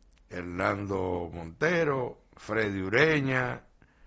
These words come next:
a las Rosas de este programa, a Rosa Hernández y a Rosa Fernández, a Freddy Ureña,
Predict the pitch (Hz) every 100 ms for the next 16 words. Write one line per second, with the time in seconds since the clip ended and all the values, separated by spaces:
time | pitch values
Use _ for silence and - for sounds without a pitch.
0 | - - - _ - - _ - - 85
1 | 85 85 85 87 87 85 98 127 117 -
2 | 101 92 - - - 90 90 90 90 95
3 | - 90 95 127 120 90 82 95 95 98
4 | 87 85 92 98 95 90 80 95 90 90
5 | 80 82 95 139 147 120 104 - - -
6 | - - - - _ _ - _ - 92
7 | 90 87 82 78 - 104 107 101 95 90
8 | 117 147 139 127 120 113 110